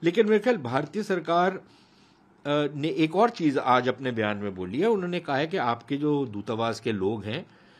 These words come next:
वो कई इस तरीके की कार्रवाइयों में मुलव्विस हैं जो, अ, भारतीय हितों के खिलाफ है।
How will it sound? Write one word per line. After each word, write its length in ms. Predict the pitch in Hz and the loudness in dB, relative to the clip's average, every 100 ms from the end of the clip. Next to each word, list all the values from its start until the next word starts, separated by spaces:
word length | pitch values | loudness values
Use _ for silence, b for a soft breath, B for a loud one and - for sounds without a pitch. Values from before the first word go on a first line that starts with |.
| b _ | b _
वो 80 | 113 123 | -8 0
कई 140 | 147 | 0
इस 220 | 180 147 | 0 -2
तरीके 300 | 156 135 143 | -2 -2 -4
की 120 | 143 | -6
कार्रवाइयों 600 | 147 120 113 117 117 123 | -2 0 2 0 0 -2
में 120 | 123 123 | -4 -4
मुलव्विस 540 | 107 101 104 113 - | -4 -4 -4 -6 -4
हैं 180 | 147 190 | -6 -2
जो, 440 | 147 147 156 160 117 | 0 2 2 -2 -2
अ, 180 | 107 101 | -2 -2
भारतीय 760 | 95 92 104 113 113 135 123 | -6 -2 -2 -2 -6 -6 -2
हितों 600 | 120 110 107 107 - 120 | 0 0 -4 -8 -10 -10
के 160 | 117 143 | -6 -8
खिलाफ 600 | 156 - 107 98 82 - | -8 -10 -2 -2 -2 -10
है। 140 | - | -20